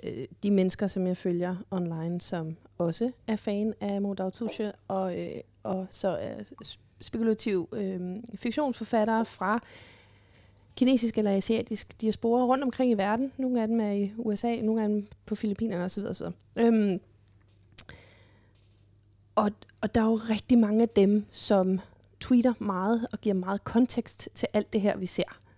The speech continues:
Så det ikke bare er, "Nej, <laughs> prøv at se nu med noget pænt fedtøj."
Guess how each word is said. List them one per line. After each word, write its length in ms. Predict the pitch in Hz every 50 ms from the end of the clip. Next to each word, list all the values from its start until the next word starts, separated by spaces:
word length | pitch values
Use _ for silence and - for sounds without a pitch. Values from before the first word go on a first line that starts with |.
| _ _ _
Så 180 | - - - 202
det 100 | 180 196
ikke 260 | - 196 196 185 233
bare 300 | - - 175 165 175 202 - -
er, 200 | 202 196 190 185 - - - - - - _
"Nej, 180 | - - 202 190 220 - 262
<laughs> 140 | 254 220 -
prøv 120 | 247 233
at 60 | 220 -
se 160 | - - - - 294
nu 100 | 269 233 - 269 - - - -
med 60 | 294 -
noget 160 | - 269 240 -
pænt 280 | - 262 269 247 311 -
fedtøj." 440 | - 269 254 - - 247 202 190